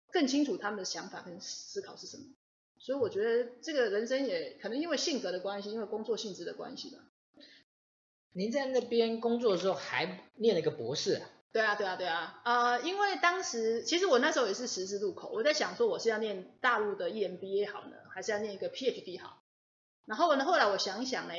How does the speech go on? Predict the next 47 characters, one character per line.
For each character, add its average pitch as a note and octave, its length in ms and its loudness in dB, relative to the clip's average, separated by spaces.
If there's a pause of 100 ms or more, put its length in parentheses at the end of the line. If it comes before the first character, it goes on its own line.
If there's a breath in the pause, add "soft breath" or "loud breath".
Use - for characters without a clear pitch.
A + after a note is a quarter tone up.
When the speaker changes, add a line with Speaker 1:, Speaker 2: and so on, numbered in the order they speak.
Speaker 1:
那 B3 100 -2
个， F3+ 720 -4 (140)
因 D4+ 120 -2
为 B3+ 60 6
我 G3 80 6
要 A#3 160 4
管 E3 340 -4
很 F3 120 -10
多 G3 100 -4
大 G3+ 160 0
陆 F3+ 160 -2
人， - 160 -10 (340)
哦， F3 160 -6
我 G3 80 -4
要 A3 60 -4
管 G3 240 -4
台 G3+ 120 -4
湾 A3+ 180 -4
大 A3+ 120 -2
陆 G#3 140 -2
的 F#3 160 -4
员 F3+ 180 -6
工， F#3 240 -6
尤 A3 80 6
其 A#3 140 0
大 A3 160 0
陆 G3 160 2
人， D#3 160 -6
大 D4 140 0
陆 D#4+ 60 -2
人 A#3 120 4
其 A3+ 120 -2
实 G#3 60 -2
不 B3+ 120 -10
知 C4 40 -2
道 A#3+ 60 0
台 F#3+ 160 -2
湾 A3+ 140 -2
的 G3+ 40 -4
学 F#3 280 -4
位 A3 120 4
是 A3 120 -4
在 A3 120 -4
什 - 140 -10
么 F#3 100 -8
水 - 200 -8
平。 - 180 -18